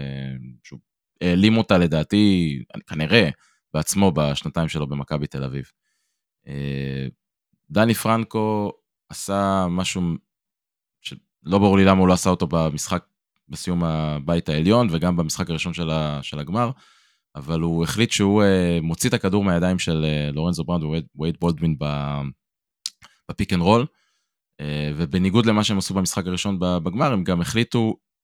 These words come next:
לא לה-, לא להגיב לעובדה שרומן סורקין מקבל את הכדור, או פויטרס כמובן, מקבלים את הכדור ב-, אה, בשורט רול אחרי, אחרי הפיק אנד רול. וזה השאיר הרבה מאוד פעמים, בעיקר את רומן סורקין, בטופ אוף דה קיק, שהוא מחפש למי הוא נותן את הכדור.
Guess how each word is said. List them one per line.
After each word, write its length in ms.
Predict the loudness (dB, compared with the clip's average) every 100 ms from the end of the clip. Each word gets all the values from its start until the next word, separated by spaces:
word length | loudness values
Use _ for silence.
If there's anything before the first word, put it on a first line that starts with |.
| -4
לא 260 | 4 6 6
לה-, 80 | 4
לא 200 | 4 4
להגיב 680 | 6 4 2 2 2 0 -10 -18 _ _ -4
לעובדה 300 | -2 0 2
שרומן 320 | 2 2 2
סורקין 320 | 0 0 -2
מקבל 280 | -2 -2 -2
את 80 | -2
הכדור, 380 | -2 0 0
או 380 | 0 -2 -2 -4 -8 -2
פויטרס 300 | -2 -2 -6
כמובן, 240 | -2 -2 -4 -14 _
מקבלים 220 | -2 0 0
את 60 |
הכדור 300 | 0 0 2
ב-, 60 | 4
אה, 1080 | 4 4 0 -2 -2 -6 -6 -6 -4 -4 -6 -6
בשורט 360 | 0 2 2
רול 180 | 2 2
אחרי, 500 | 0 -2 -2 0 -2
אחרי 200 | -2 -4
הפיק 220 | -4 -8
אנד 80 | -14
רול. 100 | -16 -20 _ _ _ _ _ _ -8
וזה 200 | -2 0
השאיר 260 | 2 4
הרבה 220 | 2 4 2
מאוד 140 | 2
פעמים, 460 | 0 0 2 0 -2 _ _ -12
בעיקר 340 | -8 -2 -2
את 100 | 0
רומן 180 | -2 -2
סורקין, 340 | -2 -4 -4
בטופ 260 | -4 -4 -4
אוף 120 | -4
דה 80 | -2
קיק, 160 | -4 -4
שהוא 160 | -4
מחפש 480 | -4 -4 0 0 2
למי 160 | 2 4
הוא 80 |
נותן 220 | 0 -2 -4
את 80 |
הכדור. 380 | -4 -6 -6 -10